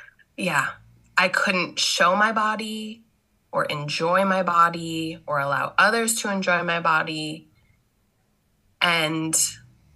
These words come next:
Speaker 2: I did it so well. I divorced
Speaker 1: Yeah.
Speaker 2: myself from my body so well, and I was so proud of it.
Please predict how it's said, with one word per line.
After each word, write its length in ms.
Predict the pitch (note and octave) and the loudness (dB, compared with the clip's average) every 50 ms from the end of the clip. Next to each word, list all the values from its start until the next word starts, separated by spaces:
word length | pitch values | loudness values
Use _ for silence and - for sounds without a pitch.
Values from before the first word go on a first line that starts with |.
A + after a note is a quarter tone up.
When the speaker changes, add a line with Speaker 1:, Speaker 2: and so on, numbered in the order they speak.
| _ _ _ _ _ _ _ _ _ _ _ _ _ _ _ _ - | _ _ _ _ _ _ _ _ _ _ _ _ _ _ _ _ -4
Speaker 2:
I 100 | - G#3+ | -2 -2
did 300 | G#3 F#3+ G3 B3 C4 C#4 | -2 0 0 0 0 0
it 180 | F4 F4+ - - | -2 -4 0 4
so 380 | - - - A3 G3 F#3 F3 | 6 6 6 6 6 2 2
well. 640 | E3 E3 D#3+ D#3+ F3+ G#3+ - - - - - - - | 0 -2 0 2 4 4 4 2 -2 -2 -4 -4 -2
I 80 | F#3+ G3 | -2 -2
divorced 520 | F#3 F3+ G#3+ G3+ F#3 G#3+ A3 A3+ - - | -2 -4 -6 -4 0 0 0 2 0 0
Speaker 1:
Yeah. 80 | - G3 | 0 0
Speaker 2:
myself 280 | F#3+ - G3+ F3+ F3+ - | 0 2 0 -2 -2 0
from 140 | - F3+ | -2 -2
my 160 | F3+ E3+ E3+ E3+ | -2 -2 -4 -4
body 300 | E3 D#3+ D#3+ E3 E3 E3 | -4 -4 -4 -6 -8 -10
so 500 | - - - - - - G3 F#3+ F#3+ F#3+ | -8 -6 -4 -2 0 2 4 4 4 4
well, 180 | F#3 F3 F3 - | 4 4 2 2
and 100 | D#3 E3 | 2 0
I 100 | D#3+ E3 | 0 0
was 200 | D#3+ D#3+ E3 E3+ - | 0 -2 -2 -4 -4
so 500 | - - - - G#3 G3+ G3+ G3 G3 - - | -2 -2 -2 0 2 2 2 2 -2 -8 -16
proud 720 | - - - _ - - C#3+ D3 F3+ A#3 C4+ C#4 - - | -16 -16 -18 _ -14 -10 -6 0 0 2 2 0 -2 -8
of 160 | - - - | -12 -14 -20
it. 160 | - - _ | -20 -20 _